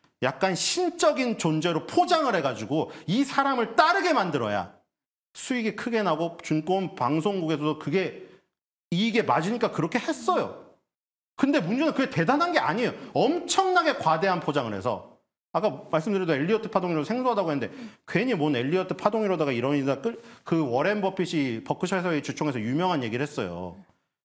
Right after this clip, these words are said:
무슨 요즘에 현대 파동 이론이니 현대 포트폴리오 이론이니 해가지고 무슨 알파벳 기호가 써있고, 어? 뭐 그런 걸로 뭐 저기 뭐 장사하는 사람 많은데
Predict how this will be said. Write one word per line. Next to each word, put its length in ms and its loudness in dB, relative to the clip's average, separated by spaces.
무슨 200 -2
요즘에 320 -2
현대 560 0
파동 360 0
이론이니 440 -2
현대 240 -2
포트폴리오 640 -2
이론이니 540 -4
해가지고 320 0
무슨 200 0
알파벳 400 2
기호가 280 0
써있고, 460 -2
어? 160 -2
뭐 200 -4
그런 280 0
걸로 300 0
뭐 420 -2
저기 280 -4
뭐 120 -2
장사하는 460 -2
사람 240 -2
많은데 840 -2